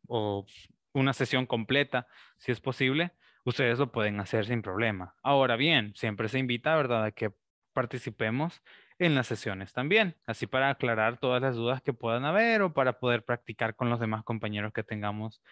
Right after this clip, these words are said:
en el grupo. Luego, um, the second last one, los breakout rooms son para prácticas, no para estar platicando.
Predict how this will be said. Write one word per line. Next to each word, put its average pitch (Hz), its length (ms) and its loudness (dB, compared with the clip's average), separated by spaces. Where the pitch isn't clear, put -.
en 107 160 -2
el 95 120 -2
grupo. - 420 -4
Luego, 139 360 2
um, 113 400 2
the 113 220 2
second 180 420 2
last 190 260 2
one, 190 300 2
los 117 200 -4
breakout 175 360 4
rooms 185 240 2
son 151 180 0
para 135 260 0
prácticas, 110 680 -6
no 113 120 -4
para 120 200 0
estar 117 260 -4
platicando. 117 840 -2